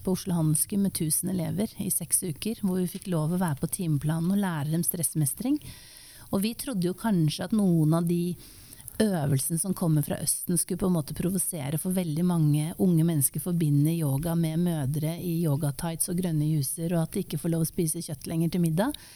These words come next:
Så, så det vi var overrasket var at når vi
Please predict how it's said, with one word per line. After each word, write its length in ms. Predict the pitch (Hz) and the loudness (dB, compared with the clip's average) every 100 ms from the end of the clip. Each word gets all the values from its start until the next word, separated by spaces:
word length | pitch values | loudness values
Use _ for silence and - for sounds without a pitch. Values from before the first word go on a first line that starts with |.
| - - | -20 -10
Så, 260 | - 202 214 - - - - - - | -6 -6 -8 -14 -20 -20 -20 -20 -6
så 160 | - 233 | 0 2
det 140 | 208 180 | 2 0
vi 80 | 180 | 0
var 160 | 226 - | -2 0
overrasket 640 | 233 156 143 143 - 269 226 | 0 2 0 -2 -4 -6 -4
var 180 | 180 196 | -4 -4
at 220 | - - - - - - - | -6 -12 -12 -18 -18 -20 -4
når 480 | 214 196 185 180 180 | 2 4 4 2 -4
vi 160 | 180 | -2